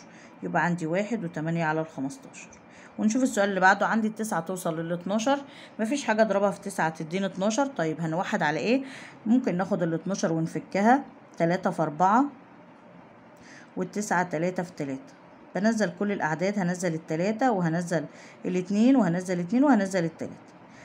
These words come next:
تلاتة في تلاتة بتسعة، الأربعة في تسعة بستة وتلاتين، ممكن أوحد على الستة وتلاتين. هنا ممكن نرفع الكسر برضو، الواحد في اتناشر باتناشر، اتناشر واحد يديني تلاتاشر،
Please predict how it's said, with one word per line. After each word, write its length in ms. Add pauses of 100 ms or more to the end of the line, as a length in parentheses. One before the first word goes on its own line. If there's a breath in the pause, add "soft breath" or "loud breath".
(220 loud breath)
تلاتة 260
في 100
تلاتة 300
بتسعة، 320
الأربعة 340
في 100
تسعة 260
بستة 320
وتلاتين، 520
ممكن 240
أوحد 340
على 280 (340 loud breath)
الستة 460
وتلاتين. 520 (1400 loud breath)
هنا 220
ممكن 300
نرفع 260
الكسر 400
برضو، 300
الواحد 280
في 80
اتناشر 400
باتناشر، 600 (500 loud breath)
اتناشر 400
واحد 260
يديني 340
تلاتاشر، 680